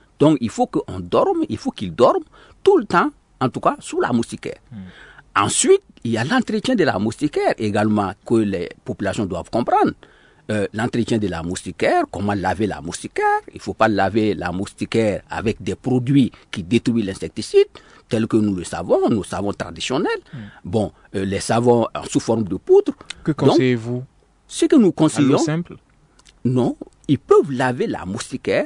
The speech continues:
Speaker 1: avec les savons que nous disons savon Koulikoro ou
Speaker 2: Hmm.
Speaker 1: équivalent.
Speaker 2: Hmm.
Speaker 1: Et de, en tout cas, de laver ça, euh, de moins en moins.
Speaker 2: Sans détergent, alors.
Speaker 1: Sans détergent.
Speaker 2: Hmm.
Speaker 1: Et également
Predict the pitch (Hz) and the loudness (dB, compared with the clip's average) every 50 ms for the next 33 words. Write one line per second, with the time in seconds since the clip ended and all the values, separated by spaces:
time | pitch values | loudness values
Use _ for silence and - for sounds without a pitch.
0 | - - - - 120 - 349 - - 147 127 117 - - 113 110 110 120 151 226 | -2 -6 -8 -6 -4 -4 -4 -4 -2 -2 -2 -2 -2 -2 -4 -2 -2 -2 -2 -2
1 | - - 127 120 107 98 82 92 90 101 131 139 - - 82 90 107 107 - - | 0 0 0 0 0 -2 -4 -6 -4 -2 -2 -2 -2 -4 -2 -2 -2 -4 -4 -6
2 | 101 90 - - - 208 392 427 370 - 240 - 104 101 - - 110 87 104 104 | -6 -6 -4 -2 2 2 4 4 2 2 0 -2 -2 -4 -2 -2 0 2 2 2
3 | - 403 339 - - - 107 101 202 196 208 - _ - 262 381 392 - - - | 2 2 0 -4 -10 -14 -14 -12 -12 -12 -14 -4 _ 2 4 4 2 0 -6 -14
4 | 113 113 120 - - - - _ - 113 120 - 139 113 165 165 147 127 123 113 | -14 -12 -10 -12 -12 -14 -8 _ -2 -2 0 -2 2 4 6 6 6 4 0 0
5 | 113 123 139 147 147 170 220 208 - - - 113 107 - - - 107 - - - | 4 4 4 4 4 2 -2 -6 -6 -8 -14 -16 -16 -14 -14 -14 -14 -6 2 4
6 | 123 127 190 113 - _ _ _ - 135 139 139 131 120 139 143 156 196 202 165 | 4 4 4 2 -4 _ _ _ 0 2 2 2 2 4 4 6 6 6 6 4
7 | 156 131 117 98 82 80 - _ _ - - 143 135 131 120 113 - - 110 110 | 2 -2 -2 -4 -8 -12 -18 _ _ -14 -10 -8 -8 -6 -8 -8 -6 -8 -8 -8
8 | 95 101 95 87 87 87 87 - - 151 160 156 151 139 - 135 120 110 - 95 | -10 -10 -12 -12 -14 -14 -6 0 4 4 4 4 2 2 2 2 0 0 -4 -6
9 | 110 - - - - - - - _ - 127 131 - - 127 131 120 139 131 131 | -8 -10 -12 -18 -20 -20 -20 -4 _ 6 6 6 6 4 2 4 4 4 6 6
10 | 139 | 4